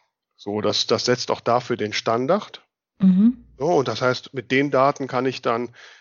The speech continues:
Speaker 1: äh, zu den Systemen gehen von Libri und K N V und die können die dann verarbeiten. Im Übrigen ist es so, sobald ich ein Buch ins V L B eintrage, ist das am nächsten,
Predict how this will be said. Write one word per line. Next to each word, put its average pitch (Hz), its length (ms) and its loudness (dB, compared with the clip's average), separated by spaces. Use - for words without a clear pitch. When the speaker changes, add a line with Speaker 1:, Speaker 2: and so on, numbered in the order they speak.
Speaker 1:
äh, 117 500 -4
zu - 220 -10
den 127 160 -2
Systemen 123 720 -2
gehen 123 560 -2
von 117 340 -2
Libri 123 440 0
und 113 180 0
K 110 220 -2
N 104 100 -4
V 175 480 2
und 127 160 -6
die 127 120 -2
können 131 200 2
die 123 100 0
dann 113 160 0
verarbeiten. 98 800 -8
Im 131 100 -8
Übrigen 170 320 6
ist 156 80 4
es 147 160 0
so, 151 220 6
sobald 139 360 2
ich 143 140 -4
ein 120 140 -2
Buch 151 240 -6
ins 131 140 -4
V 131 180 2
L 117 80 -4
B 147 180 0
eintrage, 120 580 -2
ist - 160 -6
das 117 100 -10
am 113 100 -6
nächsten, 127 600 -4